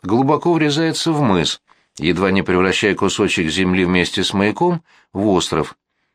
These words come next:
Когда налетал тёплый юговик, казалось, что волны вот-вот перекатятся через перемычку и смоют её. И тогда маяк вместе с поросшим колючим кустарником клочком земли оторвётся от всего Крыма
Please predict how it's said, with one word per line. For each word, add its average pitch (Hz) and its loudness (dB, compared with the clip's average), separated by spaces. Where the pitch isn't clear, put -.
Когда 78 0
налетал 85 2
тёплый 90 0
юговик, 110 -2
казалось, 165 0
что 170 -2
волны 170 2
вот-вот 160 -2
перекатятся 123 -2
через 101 -2
перемычку 175 0
и 180 -2
смоют 90 0
её. 78 0
И 92 0
тогда 98 0
маяк 117 0
вместе 87 0
с - -6
поросшим 90 0
колючим 87 0
кустарником 87 -2
клочком 92 0
земли 165 -2
оторвётся 110 0
от 87 -2
всего 104 0
Крыма 175 0